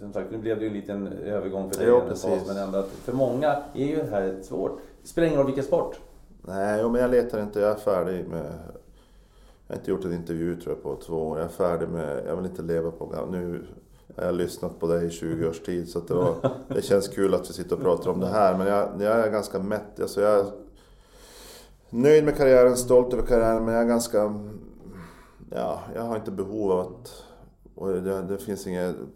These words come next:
Speaker 2: ja, de som har behov att liksom vara kvar och leva, att synas, det är inget fel på det, men jag har li-, inte just nu det behovet att liksom
Speaker 1: Nej.
Speaker 2: förknippas med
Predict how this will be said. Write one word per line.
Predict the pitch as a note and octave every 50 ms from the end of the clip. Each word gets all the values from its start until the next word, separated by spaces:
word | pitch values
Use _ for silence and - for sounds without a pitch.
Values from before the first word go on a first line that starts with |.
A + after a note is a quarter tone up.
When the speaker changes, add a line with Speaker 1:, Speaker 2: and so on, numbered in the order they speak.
| - - - - - - - - - - - - -
Speaker 2:
ja, | F2 F2 F2 E2+ E2+ - - - - - - -
de | - E2+ G2 G#2 G2+ G2+
som | - - G2+ F#2
har | F#2 G#2 G#2 G2+ G2 F#2+ F#2 F2+
behov | F2 F#2+ F#2 F#2+ A2 G#2+ G#2 G2
att | - - -
liksom | F#2 F2 F2 - - E2+ E2+
vara | F2 -
kvar | - F2 E2+ E2 E2 E2
och | E2 E2+
leva, | E2+ E2 E2+ E2+ D#2+ D#2+ D2+
att | E2 D#2+ - - - - - - - - -
synas, | - - - G2+ F#2 F2 F2+ F2 E2 -
det | - F#2+
är |
inget | F#2+ F#2 F#2 -
fel | F#2+ F2
på | E2+ - -
det, | F#2 F#2+ F2+ F2+
men | F2 F2 F2
jag | F2+ F2+ F2
har | E2+ E2+ D#2 D#2+
li-, | D#2 D#2 - - F2
inte | F2 E2+ - - E2+
just | E2 E2+ E2+ - -
nu | - C2+
det | - D#2+ D#2
behovet | D#2+ F2 E2+ F2 F2 - - - - - -
att | - - -
liksom | - - - F2+ F2
Speaker 1:
Nej. | F2 F2
Speaker 2:
förknippas | - - - - F2+ E2+ - E2 E2 - -
med | E2 E2+ F2